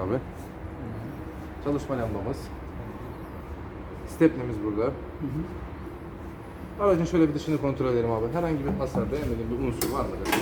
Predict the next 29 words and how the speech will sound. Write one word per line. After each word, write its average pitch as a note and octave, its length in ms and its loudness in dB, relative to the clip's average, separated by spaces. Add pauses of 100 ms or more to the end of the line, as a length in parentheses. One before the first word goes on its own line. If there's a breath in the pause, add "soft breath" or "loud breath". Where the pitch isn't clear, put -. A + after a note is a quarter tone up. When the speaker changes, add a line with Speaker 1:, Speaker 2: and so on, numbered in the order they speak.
Speaker 1:
Lastiklerde, A#2 560 -2
jantlarda, B2 360 -4 (100)
aynalarda, B2 460 -4
camlarda. G#2+ 400 -6 (720)
Şöyle, C3+ 160 -2
e, C3+ 640 -4
ön F#3+ 60 0
taraftan F3+ 420 4
iyice E3+ 200 6
başlayalım. D3+ 480 8 (640 loud breath)
E, D#3 420 12 (180)
şurada G3 280 6
U E3+ 340 6
S - 120 0
B F3+ 120 4
ve E3+ 40 4
AUX D#3 360 8
girişlerimiz C#3 520 6
mevcuttur. G#2 460 2 (300)
Yanında, D3 480 12 (200)
e, A#2 220 8
Bluetooth C#3 360 6
mikrofonumuz B2+ 640 6
mevcuttur. - 440 2
E, - 1080 4 (160)
iki - 140 4
yanın F3 240 6
tarafında D3+ 480 6
ise C3+ 180 4